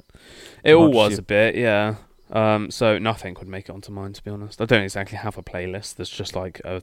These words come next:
Speaker 1: selection box as you have.
Speaker 2: Yeah.
Speaker 1: But I probably won't even listen to it again, in all fairness. Like, I've had two listens and
Speaker 2: Yeah,
Speaker 1: I
Speaker 2: that's fair
Speaker 1: enjoyed
Speaker 2: enough.
Speaker 1: it. And, yeah, 'cause that's what I do with most albums anyway. Like, I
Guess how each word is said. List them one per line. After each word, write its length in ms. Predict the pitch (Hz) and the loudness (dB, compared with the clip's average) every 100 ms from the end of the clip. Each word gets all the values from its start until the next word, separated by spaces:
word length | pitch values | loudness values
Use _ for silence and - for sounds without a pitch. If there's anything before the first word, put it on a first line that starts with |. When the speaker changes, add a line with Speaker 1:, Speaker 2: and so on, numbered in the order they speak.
| - | -12
Speaker 1:
selection 560 | - 95 - - 101 | -10 -10 -8 -12 -10
box 280 | 92 98 - | -10 -12 -10
as 200 | 98 - | -12 -10
you 140 | 98 98 | -10 -8
have. 280 | 98 104 - - - | -6 -8 -10 -18 6
Speaker 2:
Yeah. 200 | 143 110 | 8 8
Speaker 1:
But 220 | 110 - | 6 4
I 140 | 107 | 2
probably 420 | 107 117 98 90 95 | 2 -2 -4 -6 -8
won't 180 | 92 | -6
even 200 | 92 92 | -6 -4
listen 260 | 95 - 90 | -4 -6 -12
to 120 | - | -14
it 80 | 90 | -14
again, 200 | 87 90 | -12 -10
in 100 | 90 | -10
all 80 | 90 | -10
fairness. 500 | - 92 92 98 - | -8 -8 -8 -12 -8
Like, 220 | 95 92 | -6 -4
I've 160 | 101 107 | -2 0
had 180 | 101 98 _ - | -2 -4 _ -14
two 160 | 110 | -10
listens 560 | 92 90 - 92 92 - | -6 -8 -8 -12 -14 -14
and 220 | 92 92 - _ _ _ _ _ _ _ | -14 -14 -20 _ _ _ _ _ _ _
Speaker 2:
Yeah, 100 | 156 | 0
Speaker 1:
I 20 | 151 | 0
Speaker 2:
that's 100 | 95 | 0
fair 180 | 110 | -4
Speaker 1:
enjoyed 180 | 98 95 | -4 -6
Speaker 2:
enough. 200 | 95 95 | -6 -10
Speaker 1:
it. 60 | - _ _ _ _ _ | -14 _ _ _ _ _
And, 360 | 98 92 92 - | -8 -6 -8 -6
yeah, 180 | 90 | -6
'cause 220 | 92 - 110 | -6 -2 2
that's 160 | 107 | 2
what 80 | - | 0
I 20 | |
do 100 | 90 90 | -6 -4
with 80 | |
most 220 | 92 90 90 | -4 -6 -4
albums 340 | 87 92 95 | -6 -6 -8
anyway. 320 | 95 87 87 | -8 -8 -8
Like, 240 | 92 90 - | -6 -8 -6
I 140 | 95 | -8